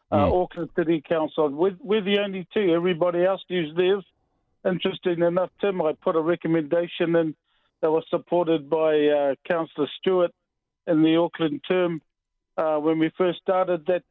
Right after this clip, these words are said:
Speaker 1: the ben-, um, that the dividends go back into the Manukau City Council area, um, and that was, that didn't even see the light of day.
Speaker 2: What about the rest of the budget, Alf? A lot of cuts in there.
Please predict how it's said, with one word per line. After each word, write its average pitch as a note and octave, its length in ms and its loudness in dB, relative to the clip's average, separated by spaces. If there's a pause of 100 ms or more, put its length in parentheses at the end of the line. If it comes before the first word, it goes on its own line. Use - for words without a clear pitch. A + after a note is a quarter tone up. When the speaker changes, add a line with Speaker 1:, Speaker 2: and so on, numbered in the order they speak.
Speaker 1:
the F3 640 0
ben-, F#3+ 320 -2
um, D#3+ 420 -2 (200)
that E3+ 180 2
the E3+ 80 -6
dividends F#3 580 -2
go F#3+ 140 2
back F3+ 260 -2
into F3+ 520 0 (500)
the F3 60 2
Manukau F#3 580 0
City F3+ 320 0
Council F#3 520 -2 (140)
area, G3+ 580 2 (460)
um, D#3 540 -2
and F3 160 4
that E3+ 160 2
was, E3 180 0 (1000)
that D#3+ 180 0
didn't D3+ 180 -2
even D3+ 400 4
see D#3+ 140 2
the C#3+ 100 0
light D3 280 0
of C#3+ 120 -12
day. C#3 380 -4 (180)
Speaker 2:
What B3 320 2
about A#3 280 0
the G3+ 80 -4
rest F#3+ 300 -2
of E3+ 100 -4
the D3+ 100 0
budget, D3+ 380 -2
Alf? C#3+ 240 0
A - 20 -2
lot G3+ 140 0
of G3 80 -4
cuts - 340 -6
in A#2 160 0
there. F2 240 -6